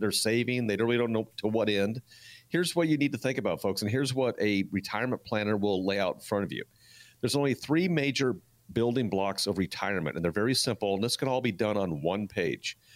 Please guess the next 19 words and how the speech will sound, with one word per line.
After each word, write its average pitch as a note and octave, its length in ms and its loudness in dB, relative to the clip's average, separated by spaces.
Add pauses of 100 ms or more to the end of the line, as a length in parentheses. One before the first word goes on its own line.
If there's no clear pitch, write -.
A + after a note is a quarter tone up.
(180)
The G#2 100 -2
three C#3+ 220 0
building C#3+ 340 0
blocks B2+ 460 -2
of G2+ 180 0
retirement G2+ 640 -2
planning A2 420 0
are F2 220 0 (100)
income. C#3+ 640 0 (520)
How F#2 100 -4
much B2 240 0
income C#3 360 0
do B2 120 -2
you C#3 100 4
need B2+ 380 2
or A#2+ 140 2
want A2 320 0
in B2+ 60 -2
retirement? G2 600 0